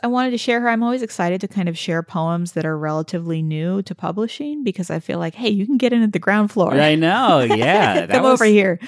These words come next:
Speaker 1: Come over here, look inside my jacket pocket. I've got a poem that you can't find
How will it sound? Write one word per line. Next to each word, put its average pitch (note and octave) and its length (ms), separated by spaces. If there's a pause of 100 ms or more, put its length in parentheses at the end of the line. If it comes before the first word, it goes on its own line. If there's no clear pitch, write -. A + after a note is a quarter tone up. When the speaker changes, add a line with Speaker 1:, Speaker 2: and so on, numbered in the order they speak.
(220)
Speaker 1:
Come C#4+ 100
over C4 100
here, B3+ 120
look A3 160
inside G#3 220
my G3 100
jacket E3 380
pocket. - 440
I've E3+ 200
got G3 120
a F#3 40
poem D3 400
that C#3 180
you F#3+ 80
can't G3 340
find C#3+ 520